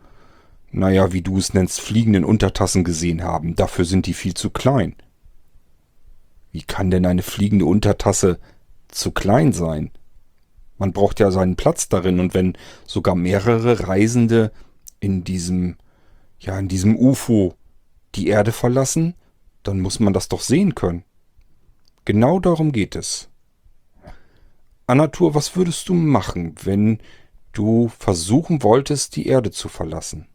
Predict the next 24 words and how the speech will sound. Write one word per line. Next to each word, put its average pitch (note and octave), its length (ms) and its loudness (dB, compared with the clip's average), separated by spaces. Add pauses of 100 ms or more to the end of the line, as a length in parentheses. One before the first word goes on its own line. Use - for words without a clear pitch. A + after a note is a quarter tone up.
(480)
Wenn A2 140 4
du C3 140 4
alle F3 200 4
Möglichkeiten C#3 760 0
hast, - 440 -4
alles E3 320 -2
zur D3 160 -6
Verfügung G2 500 -2
hast, E2+ 220 -6
alles, D3+ 320 2 (600)
was - 180 0
du C3 100 -4
dir C3+ 80 4
im C3 80 4
Prinzip - 340 0
vorstellen F#2 640 0
kannst, - 360 -8
was D2+ 220 -2
würdest - 380 0
du - 60 -6
tun? D#2 380 -8 (1500)
Ich - 260 -12
weiß G2 280 0
nicht. - 440 2